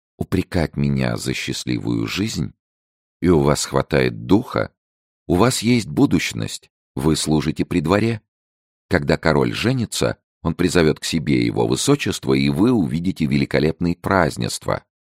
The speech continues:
Увидите короля. Говорят, он так хорош, так мил. А кроме того, я увижу Рауля, который служит у принца»,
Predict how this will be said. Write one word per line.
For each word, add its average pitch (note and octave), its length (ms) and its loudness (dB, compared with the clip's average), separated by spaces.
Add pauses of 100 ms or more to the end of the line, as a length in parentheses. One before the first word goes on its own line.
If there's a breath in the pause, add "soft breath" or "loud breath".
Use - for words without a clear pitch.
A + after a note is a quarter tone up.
Увидите F#2+ 600 2
короля. F#2 800 0 (360)
Говорят, E2 440 2
он C2 140 0
так - 280 -2
хорош, D#2+ 840 0
так - 280 -4
мил. E2 480 0 (600)
А A2+ 160 4
кроме D3+ 340 4
того, F2 240 4
я F#2+ 180 8
увижу G#2 460 4
Рауля, D2 500 6
который C#2 380 2
служит C2+ 500 -2
у C2+ 60 0
принца», A1+ 560 -2